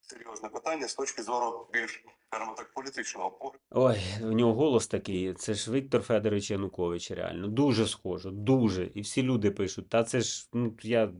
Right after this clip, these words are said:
Speaker 2: ні, оце так, це, це він говорить, це Залужний». Ну-ну.
Speaker 1: Процес війни, як все ж таки бан-, політичний бан-, крайній, е,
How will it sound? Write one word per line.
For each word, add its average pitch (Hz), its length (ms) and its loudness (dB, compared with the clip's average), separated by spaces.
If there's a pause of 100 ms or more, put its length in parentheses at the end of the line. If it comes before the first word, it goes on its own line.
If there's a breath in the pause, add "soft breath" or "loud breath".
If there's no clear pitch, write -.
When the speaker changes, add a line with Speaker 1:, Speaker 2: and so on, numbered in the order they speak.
(140)
Speaker 2:
ні, 104 560 2
оце 110 320 0
так, 120 380 2 (240)
це, 113 580 2 (260)
це 107 200 -2
він 85 280 -4
говорить, 87 420 -10
це 92 460 0
Залужний». 87 500 0 (120)
Ну-ну. 95 260 -4 (800)
Speaker 1:
Процес - 400 -10
війни, 90 340 -8 (480 loud breath)
як 107 300 -6
все - 180 -6
ж - 100 -12
таки 110 180 -18
бан-, 107 180 -8
політичний 104 560 -6
бан-, 87 220 -8 (380)
крайній, 98 320 -16
е, - 2000 -20